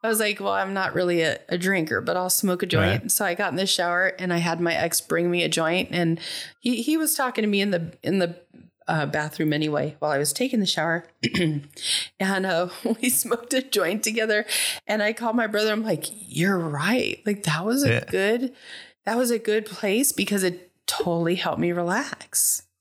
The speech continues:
Speaker 2: Right.
Speaker 1: It was
Speaker 2: And you're,
Speaker 1: amazing.
Speaker 2: like, hotboxing yourself.
Speaker 1: <laughs> Well, the fan
Speaker 2: You know,
Speaker 1: was
Speaker 2: you
Speaker 1: on,
Speaker 2: know what I
Speaker 1: but yeah,
Speaker 2: mean?
Speaker 1: kind of. I
Speaker 2: But I
Speaker 1: was,
Speaker 2: mean,
Speaker 1: like, in a
Speaker 2: it,
Speaker 1: little
Speaker 2: it's
Speaker 1: bubble.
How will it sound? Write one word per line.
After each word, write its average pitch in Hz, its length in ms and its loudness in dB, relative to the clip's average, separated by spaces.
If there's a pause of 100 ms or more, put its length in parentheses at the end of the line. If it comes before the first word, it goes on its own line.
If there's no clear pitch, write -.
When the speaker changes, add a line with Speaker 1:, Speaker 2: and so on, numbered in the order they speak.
(160)
Speaker 2:
Right. 147 300 2
Speaker 1:
It - 80 0
was - 180 0
Speaker 2:
And 185 100 2
you're, 143 300 4
Speaker 1:
amazing. - 40 2
Speaker 2:
like, 127 180 2
hotboxing 127 640 0
yourself. - 680 0
Speaker 1:
<laughs> 330 40 0 (1120)
Well, 320 200 0
the 311 120 2
fan 285 300 2
Speaker 2:
You - 80 4
know, 165 40 4
Speaker 1:
was 302 160 0
Speaker 2:
you 262 60 2
Speaker 1:
on, 262 80 6
Speaker 2:
know 156 100 4
what - 100 4
I - 40 4
Speaker 1:
but - 80 4
yeah, - 120 4
Speaker 2:
mean? 147 80 4
Speaker 1:
kind - 380 0
of. 247 100 0
I - 40 -12 (580)
Speaker 2:
But - 60 2
I - 20 4
Speaker 1:
was, 165 80 4
Speaker 2:
mean, 165 100 4
Speaker 1:
like, - 180 2
in 254 100 2
a 233 40 4
Speaker 2:
it, 233 60 0
Speaker 1:
little 160 200 4
Speaker 2:
it's 214 40 -2 (240)
Speaker 1:
bubble. 190 240 0